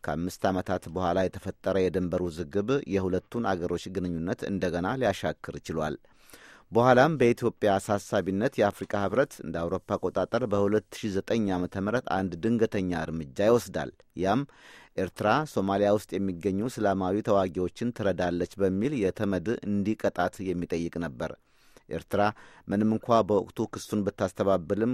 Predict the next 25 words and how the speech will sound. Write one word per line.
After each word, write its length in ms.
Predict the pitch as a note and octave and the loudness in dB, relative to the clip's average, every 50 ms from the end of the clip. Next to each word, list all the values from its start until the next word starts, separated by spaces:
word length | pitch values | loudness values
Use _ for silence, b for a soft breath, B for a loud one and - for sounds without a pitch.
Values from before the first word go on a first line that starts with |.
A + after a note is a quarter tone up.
| B2+ | -2
ከተባበሩት 680 | - - G2+ F#2 F2 - G2+ F#2+ F#2+ F2 D#2+ F#2+ F2 - F#2+ | -2 0 0 0 0 0 2 2 2 2 0 -2 -4 -4 -4
መንግስታት 480 | F2+ F2+ F2 E2+ - - G#2+ G#2 A2 | -4 -4 -4 -6 -4 0 0 0 2
የጸጥታው 520 | - - - A2 G2+ - - - G2+ F2+ E2+ | 0 -2 -4 -6 -6 -6 -4 -2 -2 -2 -2
ጥበቃ 320 | - D#2+ D2 F#2+ F2+ - F#2 F2 F2 | -4 -6 -8 -8 -2 0 0 0 0
ምክር 240 | F2 - - E2+ E2+ | -2 -4 -6 -6 -4
ቤት 160 | E2+ E2 - - | -4 -6 -6 -4
ከባድ 420 | - A2 G2 F2 D#2 F2+ F2+ D2+ E2 | -4 -4 -4 -2 -2 -4 -2 -2 -2
ማዕቀብ 380 | E2 D#2+ D#2+ D#2+ - - A#2 A#2 | -4 -4 -4 -4 -2 -2 0 2
አላመለጠችም። 840 | G#2+ G2+ F#2+ F#2 F2+ E2+ E2 E2 E2+ - E2+ - - - D#2 - - B B B B B B B B B B - | 2 2 2 0 0 -2 -2 -4 -4 -4 -4 -6 -6 -8 -10 -10 -12 B B B B B B B B B B 2
በአስመራው 480 | G2+ G#2 A2+ - - B2+ B2 B2 B2 | 2 2 2 2 2 4 4 6 6
መንግስት 360 | A#2+ B2 B2 A#2+ A#2+ A#2 - - | 6 4 2 2 0 -2 0 0
ላይ 140 | A2+ A2+ A2+ | 2 2 2
የተጣለው 420 | - A#2+ - - A2 A2 A2 A2 | 2 0 2 4 4 6 6 6
ማዕቀብ 380 | A2 A2 G#2+ A2 - - E3 D3 | 6 4 2 2 2 0 0 0
የጦር 240 | G#2 - - F2+ F2 | 0 0 0 -2 -2
መሳሪያን፣ 640 | F2 F2 E2+ - - E2+ D#2+ D#2+ F2 G2+ C#3+ D#3+ C#3 | -2 -4 -6 -4 -4 -4 -2 0 0 0 0 0 0
የንብረትንና 640 | G#2+ G2+ G2+ E2+ F#2+ F#2 - - E2+ E2 E2 E2+ F2+ A#2 | 0 0 2 2 2 0 0 -2 -4 -4 -2 -2 -2 -2
የመጓጓዣ 640 | C#3 A2+ F#2+ G2 F#2+ E2+ D#2 - F#2 E2+ E2 D2 D#2+ D#2+ D#2 D2+ E2 E2 - E2 | -2 -2 -2 -2 -2 -4 -2 0 0 0 0 0 -2 -4 -4 -2 -4 -2 -2 -2
እገዳዎችን 680 | F#2+ E2 - F#2 D2 D#2+ D#2 D#2 D2+ - - A2+ A2+ D#3+ | -2 -2 -4 -4 -4 -2 -2 -4 -4 -4 -4 -4 -4 -2
ይጨምራል። 500 | D#3 - D#3 C3+ A2+ G2 F2 D2 B1+ - B B B B B B B B B B B B B - | 2 2 4 4 4 2 0 -2 -4 -8 B B B B B B B B B B B B B -4
ኢትዮጵያ 400 | - - B2+ C3+ D3+ - B2 A2 A2+ D3 G3 - _ _ _ _ _ _ | 4 4 4 4 6 6 6 6 6 6 4 0 _ _ _ _ _ _
የአፍሪካ 400 | - D#2+ F2 F#2+ - - G#2 - A#2+ A#2 | -2 -2 0 0 -2 -4 0 2 4 4
ህብረት 300 | A2+ G#2 G#2+ A2 - A2+ | 4 4 2 2 2 0
አስተናጋጅነቷን 920 | G#2 - - - G#2+ G#2 G#2 G2+ G2+ E2+ F#2+ G2 F#2+ - - A2 A#2 A2 | 0 0 -2 -2 0 2 2 2 2 2 0 -2 -2 0 0 0 0 0
መከታ 280 | G2+ G2 - F#2+ - | 0 -2 -4 -2 2